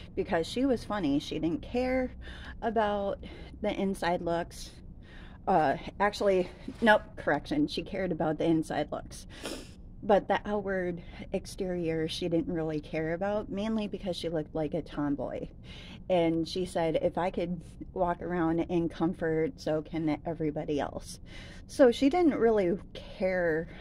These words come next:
about the outward appearance, especially when it came to me. Um, since I have Bell's palsy and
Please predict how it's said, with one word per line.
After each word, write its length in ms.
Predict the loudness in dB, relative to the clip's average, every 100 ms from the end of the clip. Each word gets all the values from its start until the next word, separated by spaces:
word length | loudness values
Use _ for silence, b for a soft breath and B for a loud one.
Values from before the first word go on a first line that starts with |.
| B -6
about 400 | -2 0 0 0
the 240 | 0 0 -2
outward 600 | -4 -4 -2 -2 0 -2 -4 -6
appearance, 640 | -4 0 0 0 -2 -6 -6
especially 600 | -6 -4 -2 0 2 2
when 160 | 2 -2
it 100 | -4
came 240 | -2 -4
to 140 | -2 -2
me. 280 | 0 -2 -4 -14 B B B B -12 -4
Um, 460 | 0 0 0 -4 -6 -12 -16 -14
since 720 | -2 0 0 -2 -6 -10 -12 -14 -16 -16 B B B B B -16 -4
I 200 | -2 -2
have 360 | -2 -4 -2 2
Bell's 380 | 4 4 2
palsy 1040 | -4 -2 2 2 2 0 -2 0 2 0 -2 -2
and 180 | -2